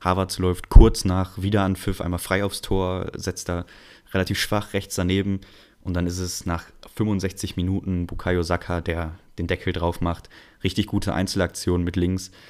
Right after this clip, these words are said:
Schlänzt er dann den Ball Richtung langes Eck und er findet auch dieses. Und dann steht's eben drei zu null. Das vier zu null fällt nur vier Minuten später.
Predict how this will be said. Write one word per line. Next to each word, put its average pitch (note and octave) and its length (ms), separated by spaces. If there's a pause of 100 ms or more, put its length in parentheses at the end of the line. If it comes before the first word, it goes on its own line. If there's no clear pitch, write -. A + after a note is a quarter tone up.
Schlänzt A2 340
er A2 40
dann G2 140
den F#2 160
Ball F#2 220
Richtung G2 560 (100)
langes G2 320
Eck - 420
und F2 340
er E2+ 100
findet A2 400
auch E2+ 200
dieses. G#2+ 480
Und E2+ 80
dann E2 120
steht's - 260
eben E2+ 240 (340)
drei F#2 200
zu - 160
null. F2+ 320
Das - 280
vier - 280
zu - 120
null G2 160
fällt F#2+ 240
nur F#2+ 120
vier - 240
Minuten G#2+ 260
später. G#2 480